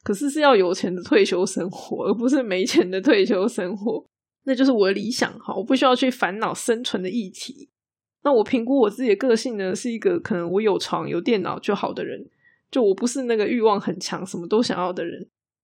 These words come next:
所以说我可能也不用赚到非常多钱，好，我就是有一个大概的想象，好，然后评估我自己的个人状态是这个样子。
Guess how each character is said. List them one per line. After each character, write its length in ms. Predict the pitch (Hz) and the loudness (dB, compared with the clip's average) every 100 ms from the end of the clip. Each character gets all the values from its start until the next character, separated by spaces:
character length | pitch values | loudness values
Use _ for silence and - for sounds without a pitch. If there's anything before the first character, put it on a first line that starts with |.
| _ _ | _ _
所 180 | - 285 | 0 2
以 40 | |
说 200 | 262 247 | 4 4
我 60 | 233 | 4
可 120 | 247 | 0
能 80 | 190 | -2
也 80 | |
不 120 | 180 208 | -4 -6
用 120 | 220 | -4
赚 160 | 226 | -4
到 240 | 208 190 190 _ _ | -2 -4 -6 _ _
非 140 | 208 | -2
常 220 | - - 185 | -2 -6 -6
多 180 | 190 196 | -4 -2
钱， 180 | - - _ _ _ _ | -6 -12 _ _ _ _
好， 120 | 190 | -4
我 80 | 190 | 0
就 140 | 285 | 2
是 160 | 294 262 | 4 4
有 100 | 185 | 4
一 60 | |
个 220 | 202 196 180 - | 4 2 0 -2
大 180 | 330 262 | 0 2
概 160 | 269 208 | 2 2
的 100 | 175 | 0
想 240 | - 175 | -4 -6
象， 320 | - - 175 | -4 -4 -4
好， 240 | - - - | -10 -12 -10
然 120 | 220 | -8
后 80 | 233 | -6
评 220 | - 233 | -6 -2
估 180 | 233 277 | 4 6
我 140 | 226 | 6
自 140 | - 233 | 2 -2
己 100 | 160 | -2
的 60 | |
个 180 | - 247 | 2 2
人 160 | 185 196 | 2 2
状 240 | 254 190 | 0 0
态 180 | - 202 | -2 -4
是 120 | - | -2
这 100 | 233 | -2
个 80 | 190 | -2
样 240 | 190 - | -2 -6
子。 240 | - - | -12 -18